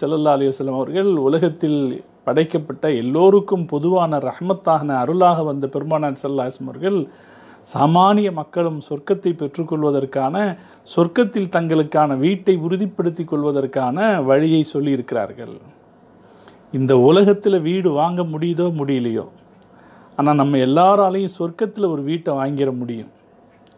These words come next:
அது ரொம்ப லேசு. இந்த உலகத்துல வாங்குறது வேணும்னா கஷ்டமா இருக்கலாம், ஆனா சொர்க்கத்துல வீடு வாங்குறது ரொம்ப லேசு. சில காரியங்களில் நாம் கவனம் செலுத்தினால் போதுமானது. முஹம்மது ரசூலுல்லாஹி ஸல்லல்லாஹு அலைஹி வஸல்லம் அவர்கள்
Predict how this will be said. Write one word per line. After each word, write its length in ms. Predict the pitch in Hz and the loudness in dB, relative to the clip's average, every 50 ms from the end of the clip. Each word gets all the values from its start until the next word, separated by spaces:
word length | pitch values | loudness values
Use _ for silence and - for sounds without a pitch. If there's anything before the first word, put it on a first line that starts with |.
| _ _ _ _ _ - - - | _ _ _ _ _ -20 -8 -2
அது 140 | - 131 139 135 | 0 2 4 4
ரொம்ப 220 | 135 147 160 160 160 | 4 4 4 2 4
லேசு. 360 | 170 139 151 151 - - - - _ _ _ _ | 4 2 2 0 -2 -6 -14 -20 _ _ _ _
இந்த 120 | - 123 117 | -10 -8 -2
உலகத்துல 500 | 113 131 156 180 180 196 196 - 190 185 170 | 0 2 4 4 4 2 2 2 0 2 2
வாங்குறது 440 | 165 160 170 175 170 165 156 151 | 2 0 0 0 -2 -2 -2 -2
வேணும்னா 340 | 147 151 160 160 165 170 175 160 | -4 -4 -4 -4 -4 -6 -6 -4
கஷ்டமா 420 | - 143 139 - - 170 160 165 156 | -4 -4 -6 -4 -6 -6 -4 -2 -4
இருக்கலாம், 480 | 147 - - 127 120 113 113 127 151 156 156 - _ _ _ _ _ _ _ _ _ - - - _ | -4 -4 -6 -6 -4 -4 -4 -6 -6 -8 -10 -14 _ _ _ _ _ _ _ _ _ -20 -20 -8 _
ஆனா 160 | 156 147 143 143 135 127 - - | 0 2 4 4 2 2 0 0
சொர்க்கத்துல 440 | 175 180 175 - 240 202 190 202 185 165 | -2 -2 0 0 -2 0 2 2 2 2
வீடு 260 | 160 175 190 185 190 | 2 0 2 4 4
வாங்குறது 420 | 170 156 156 147 135 135 135 135 135 | 4 4 2 0 0 0 0 0 -2
ரொம்ப 220 | 131 135 139 143 | -2 -2 -2 -2
லேசு. 400 | 139 127 139 151 160 156 - - - - _ _ _ _ _ _ _ _ - _ _ - | -2 0 0 -2 -2 -4 -8 -12 -14 -14 _ _ _ _ _ _ _ _ -20 _ _ -20
சில 360 | - - - - 226 254 277 285 269 226 202 196 185 - | -18 -4 2 4 6 6 6 6 4 4 0 -6 -12 -14
காரியங்களில் 800 | - 170 175 185 190 196 185 175 165 156 160 160 147 143 139 - | -10 -6 -4 -2 -2 -2 -2 -4 -4 -6 -6 -6 -6 -8 -10 -10
நாம் 200 | 160 139 139 135 | -12 -10 -10 -6
கவனம் 400 | 131 139 135 147 151 156 160 - - | -4 0 0 2 2 0 -2 -4 -4
செலுத்தினால் 580 | 127 123 127 127 - 131 127 127 131 131 135 | -4 -4 -4 -4 -4 -6 -6 -6 -6 -6 -6
போதுமானது. 640 | - 143 127 127 120 117 101 98 92 95 98 101 - - - _ - _ _ _ _ _ _ _ _ _ - - _ _ - - - - _ - | -6 -6 -6 -6 -6 -8 -12 -12 -16 -18 -18 -18 -18 -18 -20 _ -20 _ _ _ _ _ _ _ _ _ -20 -20 _ _ -20 -20 -20 -20 _ -2
முஹம்மது 340 | 147 139 170 175 185 170 165 | 2 4 4 4 4 4 4
ரசூலுல்லாஹி 580 | 151 147 - 180 165 160 160 156 151 143 139 151 | 2 2 0 0 0 2 4 4 2 2 2 -2
ஸல்லல்லாஹு 420 | 139 - 151 151 147 143 143 139 | -4 -4 -4 -2 0 2 2 2
அலைஹி 140 | 135 135 127 | 2 0 -2
வஸல்லம் 220 | - - 139 131 | -4 -6 -6 -4
அவர்கள் 240 | 131 131 131 135 120 | -4 -2 -2 -4 -4